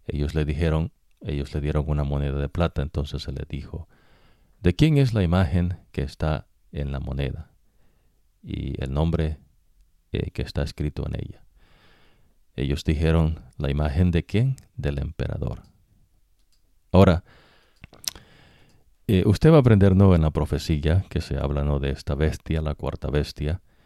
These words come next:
eh, que no se podía comprar ni vender,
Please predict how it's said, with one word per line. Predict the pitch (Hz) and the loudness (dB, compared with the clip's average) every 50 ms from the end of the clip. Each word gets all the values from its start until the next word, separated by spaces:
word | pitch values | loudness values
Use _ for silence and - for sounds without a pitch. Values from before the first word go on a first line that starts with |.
| _ _ _ _ _ _ _ | _ _ _ _ _ _ _
eh, | - - - - - - - - - - - - _ | -8 -6 -6 -4 -6 -6 -6 -8 -8 -8 -10 -12 _
que | - - 67 69 - - - - - - - | -8 -8 -6 -6 -6 -8 -8 -8 -10 -8 -6
no | 67 69 | -6 -6
se | - 73 | -6 -6
podía | - - 71 67 67 69 69 | -6 -6 -6 -4 -4 -6 -4
comprar | - 73 69 - - 73 71 71 - | -4 -6 -6 -4 -4 -6 -6 -4 -6
ni | 69 69 | -6 -4
vender, | 71 69 69 71 82 82 78 - - | -4 -4 -2 -2 -2 -2 -2 -2 -6